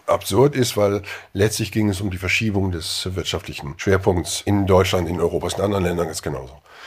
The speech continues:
Aber ab dreiundsiebzig sinkt zunächst mal die Zahl der ausländischen Arbeitenden, Frauen wie Männer, aber die Zahl der ausländischen Wohnbevölkerung, die sinkt nicht.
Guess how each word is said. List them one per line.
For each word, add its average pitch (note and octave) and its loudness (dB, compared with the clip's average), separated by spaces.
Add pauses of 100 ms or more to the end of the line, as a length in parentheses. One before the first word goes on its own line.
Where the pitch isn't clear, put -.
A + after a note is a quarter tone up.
(220)
Aber B2+ 6 (120)
ab B2 -2
dreiundsiebzig C3 -2
sinkt C3 2
zunächst G#2 0
mal G#2+ 4
die F2+ -2
Zahl F#2 0
der D2+ -2
ausländischen F#2 -2
Arbeitenden, D3+ 2 (240)
Frauen G#2 -4
wie F2+ -2
Männer, C3+ 0 (520)
aber C#3+ 6
die B2+ 2
Zahl C#3+ 4
der A2 4 (160)
ausländischen A2 0
Wohnbevölkerung, A#2 0
die F3+ 0
sinkt F#3+ -2
nicht. - -2